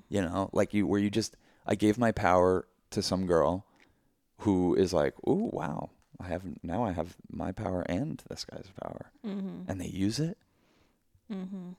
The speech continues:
Speaker 1: to, to make me feel smaller, like, because they had issues with their dad or whatever.
Speaker 2: Mm-hmm.
Speaker 1: It's so weird.
Speaker 2: Well, I think it's, like, where you have to, like, be in alignment too, like we're talking about, is, like, there's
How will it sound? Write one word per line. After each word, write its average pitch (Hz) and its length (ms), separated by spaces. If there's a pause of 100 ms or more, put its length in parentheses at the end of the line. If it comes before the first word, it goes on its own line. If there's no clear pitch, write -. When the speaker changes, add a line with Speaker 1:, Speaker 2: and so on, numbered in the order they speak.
(160)
Speaker 1:
to, 104 120
to - 260
make 101 180
me 98 80
feel 82 180
smaller, 107 640 (1080)
like, 85 400 (120)
because 90 340
they 87 140
had 87 200
issues 80 320
with - 100
their 80 200
dad 92 380 (240)
or 92 200
whatever. 101 420 (120)
Speaker 2:
Mm-hmm. 196 380 (160)
Speaker 1:
It's - 160
so - 240
weird. 104 640
Speaker 2:
Well, 269 100
I 262 60
think 277 180
it's, - 140
like, 208 140
where 202 320
you 190 140
have 180 260
to, 180 260 (260)
like, 175 240
be 190 140
in 165 60
alignment 160 600
too, 214 300
like 170 180
we're 175 80
talking 180 360
about, 165 260
is, 160 140
like, 170 240 (920)
there's 202 200